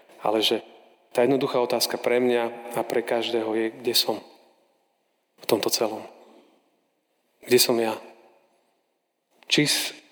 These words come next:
si poviem, „Á, advent bude dobrý, tak si to užijeme aj bez neho.“ Dá sa, ale je to bez neho. To, to chýba. Viete, ten, poznáte aj tú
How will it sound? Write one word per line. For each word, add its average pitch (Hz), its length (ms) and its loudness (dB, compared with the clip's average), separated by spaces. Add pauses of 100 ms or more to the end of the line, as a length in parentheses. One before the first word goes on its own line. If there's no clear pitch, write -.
(320)
si - 160 0
poviem, 139 320 6
„Á, 147 400 2
advent 123 240 0
bude 117 160 2
dobrý, 113 320 0
tak 110 160 -2
si - 160 -2
to 113 160 2 (320)
užijeme 113 400 2
aj 113 240 -2 (560)
bez - 240 2
neho.“ - 240 -4 (1900)
Dá 190 160 6
sa, - 240 2 (880)
ale 107 100 4
je - 60 -6
to 110 80 -4
bez 104 160 2
neho. 101 240 -2 (680)
To, - 140 -4 (400)
to - 100 -6
chýba. 123 380 2
Viete, 143 240 0
ten, - 240 -2 (480)
poznáte 147 320 2
aj 127 160 4
tú 127 80 -6